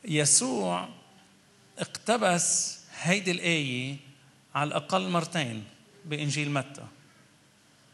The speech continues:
"إني أريد رحمة لا ذبيحة،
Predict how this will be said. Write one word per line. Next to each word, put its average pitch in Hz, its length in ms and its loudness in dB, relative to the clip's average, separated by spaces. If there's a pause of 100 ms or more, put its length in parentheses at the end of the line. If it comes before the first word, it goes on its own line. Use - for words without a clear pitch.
(100)
"إني 151 200 2
أريد 156 340 0
رحمة 127 440 -2 (1400)
لا 151 180 2
ذبيحة، 147 580 -4